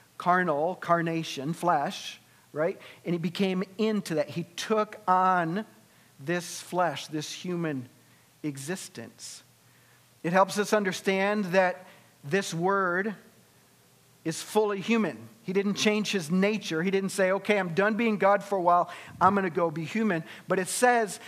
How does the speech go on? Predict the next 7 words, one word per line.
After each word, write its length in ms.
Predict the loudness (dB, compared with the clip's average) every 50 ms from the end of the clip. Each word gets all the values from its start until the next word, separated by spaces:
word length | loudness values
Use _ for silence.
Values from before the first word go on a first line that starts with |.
| -18 -6 2
that 300 | 6 6 6 6 2 -4
he 560 | -8 -2 0 2 4 4 4 2 2 0 -4 -8 -16 -20 -20 -20 -20 _ _ _ _ _ _ _ _ _ _ _ _ _ _ _ _ _ _ _ _ _ _ _ _ _ _ _ _ _ _ _ _ -20 -20 -20 _ _ -14 -6 -2
became 920 | -2 -2 -2 -2 -6 -12 -6 -4 -2 0 0 0 0 0 -2 -2 -2 -4 -4
flesh. 880 | -6 -4 -2 0 2 2 2 0 0 -2 -6 -6 -6 -6 -8 -8 -10 -14 -20 -20 -6
He 180 | -2 0 0
still 340 | 0 0 0 2 2 2 2
existed 760 | 0 -2 -4 -4 -2 0 -2 -2 -2 -2 0 0 0 0